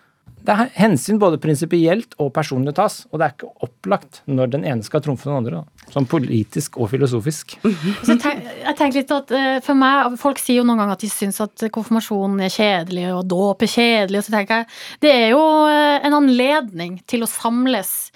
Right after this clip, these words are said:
Speaker 2: spise mat, eh, og være sammen, som ikke er en begravelse, det er nå det første. <laughs> At det er på en måte f-, formildende omstendighet for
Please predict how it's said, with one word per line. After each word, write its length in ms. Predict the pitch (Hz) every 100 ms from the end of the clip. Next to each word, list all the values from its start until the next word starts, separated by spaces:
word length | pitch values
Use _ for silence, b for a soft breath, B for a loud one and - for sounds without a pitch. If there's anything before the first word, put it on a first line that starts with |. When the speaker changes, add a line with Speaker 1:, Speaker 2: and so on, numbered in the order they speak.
| B B
Speaker 2:
spise 420 | - - 247 - 214
mat, 580 | 226 269 - - - -
eh, 360 | - 220 220 220
og 100 | 226
være 180 | 214
sammen, 520 | - 226 233 185 175 170 _ -
som 140 | 233 226
ikke 300 | 254 - -
er 20 | 196
en 80 |
begravelse, 560 | 175 170 165 160 - 185
det 80 | 202
er 60 | 185
nå 80 |
det 80 | 160
første. 300 | 170 - -
<laughs> 1080 | - 190 - - 262 - - 254 277 233 -
At 100 | 233
det 120 | 247 262
er 180 | 254 220
på 80 |
en 60 | 247
måte 220 | 226 254 214
f-, 200 | - - -
formildende 720 | 262 269 277 226 185 190 202
omstendighet 560 | 214 208 233 214 185 -
for 240 | 233 214